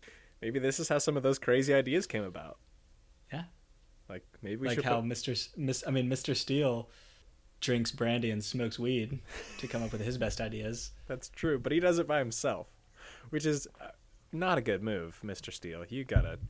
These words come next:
Speaker 2: Right, that's just depressing, man.
Speaker 1: Yeah, please don't do that. But <laughs> everybody else? Yeah, how come no one else is smoking Southern Herbs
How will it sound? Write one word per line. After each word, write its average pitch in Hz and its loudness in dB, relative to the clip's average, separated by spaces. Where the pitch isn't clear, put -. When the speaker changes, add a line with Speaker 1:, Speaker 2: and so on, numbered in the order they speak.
Speaker 2:
Right, 117 -6
that's - -6
just - -4
depressing, - -10
man. - -12
Speaker 1:
Yeah, 92 -6
please 123 -6
don't 80 -12
do - -14
that. - -16
But 87 -4
<laughs> - -20
everybody 135 -4
else? 190 -6
Yeah, 196 6
how 208 6
come 302 6
no 180 6
one 185 8
else 147 10
is 151 2
smoking 131 4
Southern 113 4
Herbs 117 -4